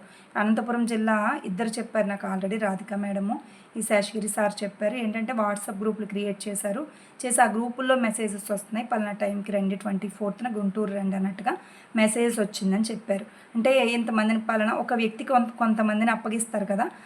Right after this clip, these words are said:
వాళ్ళందరికీ చెప్పడం ఎందుకు అన్నట్టుగా వాళ్ళు తెలివిగా గ్రూప్లో మెసేజ్ పెడుతున్నారనమాట, ఓకేనా? అలా మెసేజ్ వచ్చినప్పుడు కూడా, వచ్చినా కూడా అలర్ట్గా ఉండి ఆ టైంకి అక్కడ అటెండ్ అవ్వాలి, ఓకేనా? WhatsApp గ్రూప్లో అందరికీ క్రియేట్ చేయలేదు, మాది ఈస్ట్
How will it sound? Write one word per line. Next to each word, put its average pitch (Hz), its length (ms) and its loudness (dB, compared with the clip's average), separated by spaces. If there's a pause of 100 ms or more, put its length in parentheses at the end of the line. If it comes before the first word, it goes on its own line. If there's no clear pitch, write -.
(180)
వాళ్ళందరికీ 233 680 6
చెప్పడం 226 280 0
ఎందుకు 220 240 2
అన్నట్టుగా 214 400 -2
వాళ్ళు 254 540 0 (200)
తెలివిగా 233 300 2 (100)
గ్రూప్లో 240 420 2
మెసేజ్ 233 420 -2
పెడుతున్నారనమాట, 190 800 -2 (360)
ఓకేనా? 220 360 0 (220)
అలా 220 180 0
మెసేజ్ 226 360 0
వచ్చినప్పుడు 214 420 -4
కూడా, 226 220 0 (200)
వచ్చినా 226 280 0
కూడా 233 280 2
అలర్ట్గా 220 400 0
ఉండి 208 320 -2 (320)
ఆ 240 60 6
టైంకి 220 360 2
అక్కడ 247 260 0 (160)
అటెండ్ 196 320 0
అవ్వాలి, 190 340 -4 (260)
ఓకేనా? 214 220 0
WhatsApp 196 420 -2
గ్రూప్లో 214 240 0
అందరికీ 214 420 0 (120)
క్రియేట్ 220 400 2
చేయలేదు, 220 460 0 (320)
మాది 208 160 2
ఈస్ట్ 220 200 0